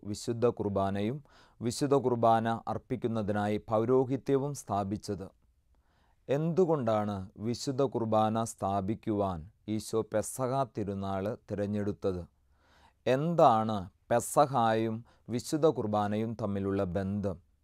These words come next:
ഈ ബന്ധം മനസ്സിലാക്കുമ്പോൾ വിശുദ്ധ കുർബാനയുടെ അർത്ഥം കൂടുതൽ ആഴത്തിൽ മനസ്സിലാക്കുവാൻ നമുക്ക് സാധിക്കും. പെസഹ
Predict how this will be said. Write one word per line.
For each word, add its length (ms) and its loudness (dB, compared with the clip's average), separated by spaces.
ഈ 160 4
ബന്ധം 640 4
മനസ്സിലാക്കുമ്പോൾ 1080 0
വിശുദ്ധ 360 -2
കുർബാനയുടെ 1000 0
അർത്ഥം 720 -2
കൂടുതൽ 440 2
ആഴത്തിൽ 540 2
മനസ്സിലാക്കുവാൻ 800 -4
നമുക്ക് 200 -6
സാധിക്കും. 600 -8
പെസഹ 380 6